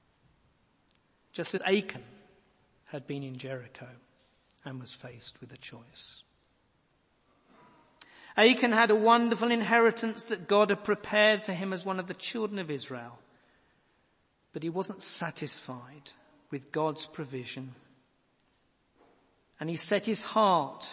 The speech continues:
on the treasure of a doomed city. In contrast, Rahab forsook the treasure of the doomed city, and she set her heart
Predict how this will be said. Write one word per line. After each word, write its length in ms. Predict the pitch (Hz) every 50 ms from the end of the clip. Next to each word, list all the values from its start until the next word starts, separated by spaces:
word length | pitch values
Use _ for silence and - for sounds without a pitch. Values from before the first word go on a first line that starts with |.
| - - - - _ _ _ _ _ _ _ _ _ _
on 140 | - 190 190
the 80 | 190 196
treasure 460 | 190 - - 202 208 196 208 214 214
of 100 | 202 185
a 80 | 214 208
doomed 400 | 208 214 220 220 226 226 214 -
city. 540 | - - 160 139 - - 143 131 123 - - _ _ _ _ _ _ _ _ _ _ _ _ _ _ _ _ _ _ _ _ _ _ _ _ _ _ _ _ _ _ _ _ _ _ _ _ _ _ _ _ _ _ _ _ _ _ _ _ _ _ -
In 160 | 185 180 151
contrast, 960 | - - 208 220 220 202 - - 156 139 139 160 165 - - - - - - - - - - _ _ _ _ _ _ _ _ _ _ _ _ _ _ _ _ _ _ _ _ _ _ _ _ _ _ _ _ _ _ _ _ _ _ _ _ _ _ _ _ _ _ _ _
Rahab 560 | 180 180 202 208 220 196 165 208 208 208 202
forsook 800 | - - - 233 214 - - - - - 269 262 - - - - - - -
the 80 | - 160
treasure 560 | - - - 165 165 147 131 147 143 135 123 - - - - _ _ _ _ _ _ _
of 160 | 156 156 131 135
the 60 | 139
doomed 380 | 123 - 139 135 135 139 127
city, 460 | - - - 127 127 - 127 117 131 - _ _ _ _ _ _ _ _ _ _ _ _ _ _ _ _ _ _ _ _ _ _ _ _
and 140 | 170 165 -
she 140 | - - 185
set 300 | - - - 202 185 -
her 80 | 190
heart 680 | 175 - - 175 170 175 170 160 170 - - - -